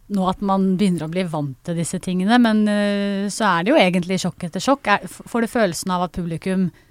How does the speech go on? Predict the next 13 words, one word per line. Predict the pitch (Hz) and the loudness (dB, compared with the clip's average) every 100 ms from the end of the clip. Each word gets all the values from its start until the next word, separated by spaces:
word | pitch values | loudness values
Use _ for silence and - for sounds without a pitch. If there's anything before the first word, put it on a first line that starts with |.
| _ _ _ _ | _ _ _ _
eh, | 180 180 180 175 175 175 175 175 165 | -6 -2 -2 -2 -2 -2 -2 -4 -4
tenker, | 196 156 - 170 | -4 -4 -4 -4
er | 170 170 - - 139 180 | -4 -6 -10 -8 2 2
det | 180 | 4
mulig, | 190 175 170 | 0 0 -2
kan | 175 175 | -2 -2
vi | 180 | -2
gjøre | 175 | -2
det | |
igjen, | 185 285 | 0 2
eller | 359 | 4
er | 294 | 2
det | 214 | 2